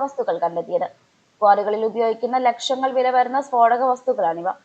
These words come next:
സേലത്ത് നിന്ന് കൊണ്ടുവന്ന സ്ഫോടക വസ്തുക്കൾ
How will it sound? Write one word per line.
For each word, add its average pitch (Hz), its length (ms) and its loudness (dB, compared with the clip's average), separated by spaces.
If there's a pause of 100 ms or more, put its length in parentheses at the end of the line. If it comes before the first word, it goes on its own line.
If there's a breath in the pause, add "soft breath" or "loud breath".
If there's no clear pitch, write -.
(380)
സേലത്ത് 294 420 2
നിന്ന് 330 220 -2
കൊണ്ടുവന്ന 311 440 2
സ്ഫോടക 277 440 4
വസ്തുക്കൾ 285 320 -2